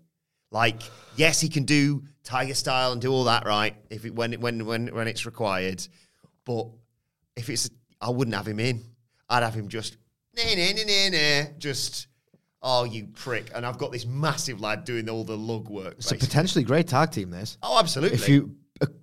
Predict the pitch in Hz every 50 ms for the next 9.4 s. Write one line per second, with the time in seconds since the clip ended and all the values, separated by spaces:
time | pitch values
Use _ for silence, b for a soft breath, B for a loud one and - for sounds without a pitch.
0 | _ - 151 147 - - 156 196 226 226 185 175 175 - 196 220 196 131 90 90
1 | 73 78 92 95 - _ _ _ _ _ _ _ _ _ _ 117 127 139 127 123
2 | 113 101 - - - - 165 170 175 151 127 - - 127 143 143 139 - 107 123
3 | 131 131 127 - - 127 127 120 - - 123 131 135 135 - - 113 - - 92
4 | 85 87 90 - - - - - - 117 110 110 113 117 113 104 - 120 113 113
5 | 110 113 - - 90 62 62 - 143 - 117 113 110 107 - - 160 165 151 135
6 | - - 143 139 113 95 92 92 92 - _ - - 110 110 104 117 113 110 107
7 | 98 107 104 95 - 143 135 - 123 120 117 - - 110 104 101 92 - 95 85
8 | 101 92 90 92 95 95 95 - _ _ _ _ _ _ _ _ _ _ _ -
9 | 87 87 85 85 85 87 - -